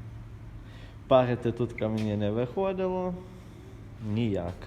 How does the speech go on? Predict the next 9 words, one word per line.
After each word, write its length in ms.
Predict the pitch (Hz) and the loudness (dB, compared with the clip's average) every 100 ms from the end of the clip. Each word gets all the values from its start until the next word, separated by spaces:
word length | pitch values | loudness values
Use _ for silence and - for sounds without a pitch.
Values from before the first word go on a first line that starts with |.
| - - - - - - - - - - - - | -12 -12 -12 -14 -14 -16 -16 -14 -14 -14 -14 -14
Коротше, 340 | - - - | -10 -10 -6
отака 420 | 107 98 110 - 110 | -4 -2 -4 -2 -2
то 160 | 110 | 0
історія. 800 | 107 95 - 101 101 98 98 95 101 - - - - - - | -2 -2 -2 0 2 2 0 0 -4 -10 -16 -14 -16 -16 -14
Чи 160 | - 131 | 2 4
буде 280 | 143 170 160 | 6 6 4
він 180 | 160 | 2
тримати 560 | 151 147 147 143 143 147 | 0 2 4 6 6 2
форму, 640 | 139 139 135 123 120 117 | 2 4 4 4 2 0